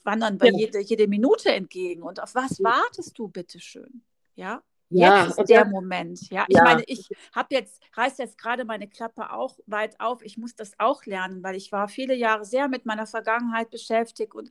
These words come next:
Speaker 1: „Ah, was mag denn wohl sein irgendwann?“ Nee, ich glaub, im Hier und Jetzt zu sein, jede Sekunde zu, zu genießen und zu leben. Und wir wissen ja nach diesem fucking Jahr, wie schnell auch möglicherweise etwas vorbei sein kann. Und dieser Ruf nach Freiheit und Abenteuer,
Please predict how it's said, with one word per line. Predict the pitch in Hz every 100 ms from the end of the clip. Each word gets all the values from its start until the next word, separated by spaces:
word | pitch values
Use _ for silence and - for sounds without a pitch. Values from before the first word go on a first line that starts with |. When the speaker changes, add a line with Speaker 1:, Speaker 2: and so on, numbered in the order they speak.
| 480 988 381 359 - -
Speaker 1:
„Ah, | 277 254
was | 247
mag | 233 247
denn | 254 226
wohl | 220 214
sein | 214 233 262
irgendwann?“ | 233 233 226 - 233 214
Nee, | 220 269 - _ _ _
ich | -
glaub, | 220 233
im | - 208
Hier | 196 254 294
und | 226 214
Jetzt | 220 233 - -
zu | 214
sein, | 190 170 170
jede | 185 226 262
Sekunde | 233 214 - 254 233 214 220 - - _
zu, | - 233 214 208
zu | - 220
genießen | 214 214 262 269 -
und | 208
zu | 202 220
leben. | 240 240
Und | 202
wir | 214 202
wissen | 294 - 285
ja | 220 202 190
nach | 185 202
diesem | - 202 190 185
fucking | - 202 202 196 185
Jahr, | 175 180 180 180 190 _ _ _
wie | 220
schnell | 214 - 240 254 247
auch | 220
möglicherweise | 214 226 233 202 220 185 185 196 - -
etwas | 196 - 208 202
vorbei | - 208 247 320 330
sein | - 180 175 170
kann. | - 170 165 180
Und | - 180
dieser | 208 208
Ruf | 202 254 262
nach | 220 202
Freiheit | - 214 269 285 220 202 190
und | 190 -
Abenteuer, | - 277 311 233 - 180 175 180 226